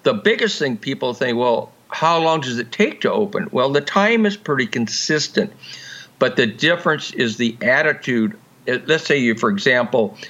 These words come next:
uh, you had some control. You were able to trade off some airspeed for altitude, jettison the canopy, your belts, you dove out, you looked, you found, you reached and pulled the ripcord. Your chute is opening sort of in the trajectory of the aircraft as you start your descent.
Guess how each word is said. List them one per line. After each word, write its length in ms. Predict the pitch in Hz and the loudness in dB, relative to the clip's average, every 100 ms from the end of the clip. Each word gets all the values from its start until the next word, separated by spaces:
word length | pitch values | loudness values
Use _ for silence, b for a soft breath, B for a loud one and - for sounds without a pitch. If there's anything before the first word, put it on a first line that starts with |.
| B B - | B B -4
uh, 320 | - 113 - - | 0 2 2 -2
you 400 | - 214 175 170 | -6 -2 2 4
had 220 | 170 156 | 4 2
some 160 | 190 175 | 0 0
control. 500 | 170 - 147 139 143 | -2 0 2 2 2
You 80 | 131 | 2
were 120 | 131 | 2
able 300 | 147 143 139 | 2 0 -2
to 320 | 147 131 117 - | -2 -2 -4 -4
trade 280 | - 151 139 | 0 2 2
off 200 | 135 135 | 0 0
some 100 | 123 | 0
airspeed 440 | 131 139 131 117 | 0 -2 -6 -6
for 180 | 123 113 | 0 2
altitude, 600 | 123 113 - 131 117 101 | 2 0 -8 -4 -2 0
jettison 460 | 127 131 131 120 | 0 0 0 0
the 80 | 110 | 0
canopy, 600 | 101 123 120 117 107 90 - B - | 0 2 2 2 0 -2 -6 B -2
your 120 | 113 | 0
belts, 400 | 92 131 127 - | 2 2 2 2
you 100 | 113 | 0
dove 380 | 95 139 151 131 | 4 2 4 2
out, 380 | 117 113 107 - - | 4 2 0 -6 0
you 100 | 110 | 2
looked, 440 | 120 151 - - _ 104 | 4 2 0 -12 _ 0
you 140 | 107 | 0
found, 500 | - 127 127 127 113 - | 2 2 2 0 -4 -4
you 120 | 101 | 0
reached 380 | 107 123 123 - | 2 0 -2 -6
and 120 | 104 | -2
pulled 180 | 127 117 | 0 2
the 80 | 104 | 4
ripcord. 560 | 117 - - 104 98 B B B B - | 2 0 0 2 2 B B B B 0
Your 120 | 143 | 2
chute 400 | - 233 240 170 | 2 4 4 4
is 120 | 120 | 4
opening 360 | 127 151 131 117 | 2 4 0 -2
sort 400 | - - 202 165 | -4 2 4 4
of 80 | |
in 100 | 143 | 4
the 100 | 123 | 2
trajectory 680 | 110 110 101 123 123 120 104 | 2 -2 2 2 2 2 2
of 60 | 98 | 4
the 120 | 104 | 4
aircraft 440 | 120 123 110 101 | 4 2 0 2
as 140 | 107 113 | 0 0
you 80 | |
start 320 | 107 123 113 117 | 0 2 2 2
your 80 | |
descent. 540 | 101 98 - 143 101 | 0 0 0 0 0